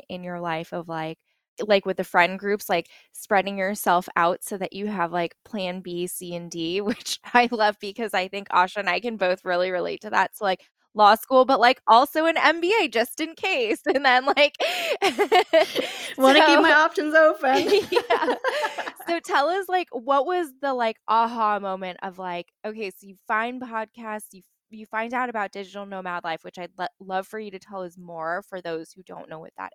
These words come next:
Speaker 1: is. But, like, you didn't end up staying in the Netherlands from what I understand, right? You kind of went on a little journey?
Speaker 2: Yeah. Yes,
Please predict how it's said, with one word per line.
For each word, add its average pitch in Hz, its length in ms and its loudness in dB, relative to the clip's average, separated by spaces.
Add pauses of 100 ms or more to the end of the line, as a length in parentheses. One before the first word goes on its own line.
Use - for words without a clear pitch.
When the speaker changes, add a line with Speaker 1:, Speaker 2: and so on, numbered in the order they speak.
Speaker 1:
is. 92 280 -10 (500)
But, 202 120 0
like, 208 320 -4 (360)
you 262 140 -8
didn't 370 360 -8
end 330 160 -4
up 320 120 0
staying 320 360 -8
in 466 100 -6
the 311 60 -6
Netherlands 196 600 -4
from 202 220 -14
what 190 140 -6
I 185 160 -6
understand, 185 840 -14
right? 208 200 -6
You 240 160 -12
kind 233 280 -12
of 226 80 -12
went 220 180 -10
on 226 160 -10
a 226 100 -8
little 220 260 -8
journey? 262 640 -10 (580)
Speaker 2:
Yeah. 208 800 -2 (100)
Yes, 202 600 -4